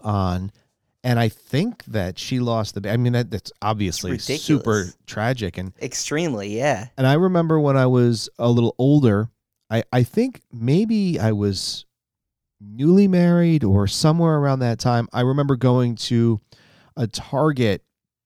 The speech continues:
Speaker 1: because, no, no, I, I, I know what it was.
Speaker 2: Mm-hmm.
Speaker 1: It was Tickle Me Elmo.
Speaker 2: <laughs>
Speaker 1: Tickle Me Elmo. I was getting it for my, my first son.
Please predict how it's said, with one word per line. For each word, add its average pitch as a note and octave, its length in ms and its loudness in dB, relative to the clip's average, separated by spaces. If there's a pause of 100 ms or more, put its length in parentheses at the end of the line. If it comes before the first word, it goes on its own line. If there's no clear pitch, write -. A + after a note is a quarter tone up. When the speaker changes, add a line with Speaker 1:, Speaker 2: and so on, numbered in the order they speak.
(600)
Speaker 1:
because, A#2+ 460 0
no, F3+ 200 2
no, D3+ 60 2
I, C3 140 -2 (580)
I, A#2 80 -8 (220)
I A#2+ 80 -4
know A2 100 -2
what F#2 80 -2
it E2 60 -6
was. D#2+ 280 -12 (220)
Speaker 2:
Mm-hmm. A#2+ 220 -6
Speaker 1:
It C3 60 0
was A#2 160 2
Tickle D3 380 0
Me C#3 200 0
Elmo. G2 520 -2 (200)
Speaker 2:
<laughs> - 640 -12
Speaker 1:
Tickle F3 300 2
Me D#3+ 180 2
Elmo. G#2+ 640 2 (800)
I A#2+ 120 2
was A#2+ 180 2
getting D3+ 280 2
it D#3 140 -6
for A#2+ 580 2
my, G#2+ 540 2
my G#2 280 -4
first D3 480 0
son. E2 420 -4